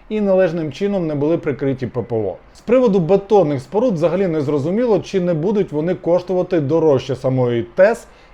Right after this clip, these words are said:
і чи можливо взагалі захиститися від балістичних ракет. З приводу П П О свого у нас нема, а партнери не поспішають. Дніпровська гес розтрощена,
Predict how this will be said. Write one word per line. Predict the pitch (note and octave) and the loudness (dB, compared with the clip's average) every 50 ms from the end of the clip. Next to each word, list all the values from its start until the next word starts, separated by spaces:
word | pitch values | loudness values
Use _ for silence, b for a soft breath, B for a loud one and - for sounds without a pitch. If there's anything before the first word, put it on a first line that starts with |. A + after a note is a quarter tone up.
| b | b
і | F3+ E3+ E3 D#3+ D3+ D3+ - - - | -2 0 0 0 0 -2 -6 -14 -14
чи | - - F3 | -6 -4 -2
можливо | D3 D3 D3+ C#3+ A#2+ A#2+ C3+ D3+ E3+ F#3+ G3 G#3 G#3 F#3+ - - - - - - | -2 0 -2 -2 -2 -2 0 2 2 2 2 2 0 0 -2 -6 -18 -20 -16 -12
взагалі | B2+ A#2+ B2 C#3 C3+ C3 C3 B2+ B2+ D3+ F3 F#3 B B B B B B | -10 -4 -2 -2 0 0 0 2 2 2 0 0 B B B B B B
захиститися | D3 C3 E3 F#3 - F#3 F3+ F3 - - D3+ D3 C#3+ - D#3+ C3+ - C3+ | -4 0 0 0 2 0 -2 -4 -4 -4 -4 -4 -2 -4 -6 -4 -4 -4
від | A#2+ A#2+ C3+ B2 A#2 | -2 -2 -2 -2 0
балістичних | A#2+ C3 C3 B2+ C3+ - B2+ A2 - - C3 B2+ - | 0 0 0 -2 -2 -4 -6 -6 -6 -8 -8 -6 -6
ракет. | D#3 D3 - C#3 G#2 - - - b b b b _ | -6 -6 -2 -4 -4 -4 -6 -20 b b b b _
З | - | -8
приводу | - F#3 E3+ C#3 C3+ B2+ C3 | -2 0 2 2 2 0 -2
П | A#2+ - D#3+ | -2 -4 -4
П | C#3 F#3+ | -2 0
О | G#3+ A#3+ B3 A#3+ B3 B B B B B | 2 4 4 2 0 B B B B B
свого | - - D#3 D#3+ D#3+ E3 G#3 A3+ G#3+ - | -10 -4 -2 0 2 4 4 4 4 2
у | - E3 C#3+ | -2 -6 -4
нас | C#3 D3+ D3 C3 - - | -2 0 -2 -2 -4 -4
нема, | C3+ C3 C3+ E3+ G#3 A#3 A#3+ A3+ - - | -4 -4 -2 -2 -2 -4 -4 -6 -8 -8
а | - G3+ A3+ A3+ | -4 -4 -2 -2
партнери | - - E3 C#3+ C3 C#3+ C#3+ D3+ E3+ E3+ | 0 0 -2 -2 -2 -2 -2 0 0 0
не | C#3+ B2+ C3+ C#3 | 0 0 -2 -2
поспішають. | C3 - B2+ - - B2+ - - A#2 G2 F#2+ F2+ - - - b b b b b b b | -2 -4 -10 -8 -8 -12 -10 -8 -8 -8 -8 -10 -14 -20 -20 b b b b b b b
Дніпровська | b C#3+ D#3 D3+ C3+ D#3+ D3+ C3+ C3 - - C#3+ | b -4 -4 -2 0 2 2 2 0 0 0 0
гес | C3 B2+ F#3 A3+ A#3+ A#3 - - - - - | 2 2 2 0 0 -2 -4 -12 -20 -16 -10
розтрощена, | C#3+ C#3 D3+ F3 D#3+ C3 - - D3+ D3 D3 C3+ A#2+ B2 - G#2+ G2 F#2+ G2 | -6 -2 0 0 0 -2 -6 -4 0 2 2 2 2 0 -6 -12 -12 -12 -16